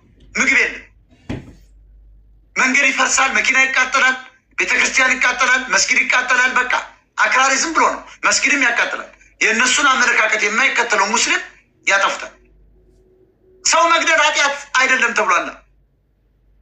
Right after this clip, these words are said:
መሐመድ የጻፈው መጽሐፍ በቀጥታ ሰውን ግደል፣ ክርስቲያን መሆን ካልቻለ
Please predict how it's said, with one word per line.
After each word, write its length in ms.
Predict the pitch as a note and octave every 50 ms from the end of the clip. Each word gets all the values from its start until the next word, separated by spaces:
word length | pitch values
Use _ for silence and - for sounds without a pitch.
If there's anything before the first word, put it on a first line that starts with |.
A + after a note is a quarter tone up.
| _ _ _ _ _ _ -
መሐመድ 380 | G3+ A#3+ C#4 D4+ D#4 E4 E4 -
የጻፈው 380 | D4+ D4+ D4+ D4 C4+ B4+ B4+ B3
መጽሐፍ 360 | B3+ C4+ D4+ D#4+ E4+ F4+ C4+ A3+
በቀጥታ 460 | C#4+ D4 - E4+ E4+ E4+ E4+ C#4+ - - - - - - _ _ _ _ _ _ _ _ _ _ _ _ -
ሰውን 340 | - - D#4+ D#4+ D#4+ D#4+ D#4 C#4
ግደል፣ 300 | A#3+ A#3+ B3 A3 - - - - - _ _ _ _ _ _ _ _ _ _ _ _
ክርስቲያን 540 | - C#4 E4 - - - - E4+ F4 F4+ F4+
መሆን 240 | E4 D#4+ D#4+ D#4 D4 C4+
ካልቻለ 500 | - - A#3+ B3 - - D4 D4+ D#4 D#4+